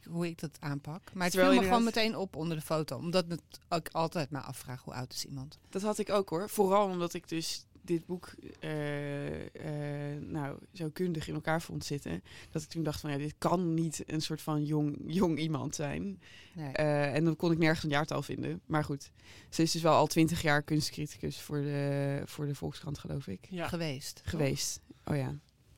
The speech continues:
Speaker 3: I don't know, man. Eh, ik weet alleen dat ik dit boek heb gelezen. En ze heeft één keer een eerder boek gepubliceerd. Eh, Niets is gelogen. En ik weet nog dat dat zo'n boek is, wij hebben het volgens mij niet besproken in De Groene. Eigenlijk zo'n boek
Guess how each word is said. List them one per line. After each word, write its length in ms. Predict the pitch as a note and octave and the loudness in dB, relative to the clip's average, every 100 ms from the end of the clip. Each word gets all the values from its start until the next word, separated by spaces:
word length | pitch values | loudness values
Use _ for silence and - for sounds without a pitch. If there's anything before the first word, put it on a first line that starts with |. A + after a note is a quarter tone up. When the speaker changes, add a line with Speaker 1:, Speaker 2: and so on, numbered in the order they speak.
| - - - - | -20 -20 -20 0
Speaker 3:
I 60 | E3 | 0
don't 140 | E3 E3 | 2 0
know, 160 | D#3 | 0
man. 320 | C#3 B2+ B2+ - _ F#3 G3 | 0 0 -2 -8 _ -2 2
Eh, 160 | D#3+ D3+ F3 | 4 4 2
ik 80 | E3 | 0
weet 180 | E3 | 0
alleen 160 | F#3 E3 | 2 0
dat 80 | E3 | 0
ik 80 | D#3+ | -2
dit 140 | D#3 | 0
boek 140 | F#3 | 2
heb 140 | F#3 C#3 | 0 -4
gelezen. 540 | - A#2+ B2+ C3 - | -4 -2 -2 -4 -6
En 320 | - D#3+ E3 | 2 2 2
ze 60 | E3+ | 2
heeft 140 | F#3+ F3+ | 2 4
één 160 | G3+ | 2
keer 120 | G3+ | 2
een 60 | D#3+ | 2
eerder 220 | C#3+ F3+ | 0 -2
boek 160 | E3+ F#3+ | -2 -6
gepubliceerd. 760 | - F#3+ F3 - F3 G3 A3 - - - - _ | -4 -2 -2 -4 -4 -6 -10 -18 -20 -20 -20 _
Eh, 200 | D#3+ D3+ | 0 2
Niets 260 | D#3 F#3 - | 2 -2 0
is 140 | D#3 | -4
gelogen. 600 | - C#3 A#2+ D3+ G#3+ G#3 | -2 0 2 2 -2 -4
En 80 | F#3+ | -6
ik 60 | E3+ | 0
weet 160 | G#3 | 2
nog 100 | G#3+ | 2
dat 140 | - F3+ | -2 -4
dat 220 | F#3+ - | -4 -2
zo'n 140 | F#3+ | -4
boek 160 | F#3 G3 | -4 -6
is, 120 | E3 | -4
wij 100 | E3+ | -2
hebben 100 | F#3+ - | -4 -6
het 40 | |
volgens 220 | F3 D#3+ | -12 -10
mij 80 | D3 | -8
niet 220 | D#3+ D#3+ | -10 -12
besproken 520 | - - D3 D3 D3 | -14 -12 -4 -4 -4
in 80 | - | -10
De 60 | B2+ | -12
Groene. 400 | - F3+ G#3 C4 - - - - - | -6 -4 -4 -6 -12 -20 -20 -20 -20
Eigenlijk 280 | - G3+ - | -4 -2 0
zo'n 140 | G#3 | -4
boek 140 | G3 | -4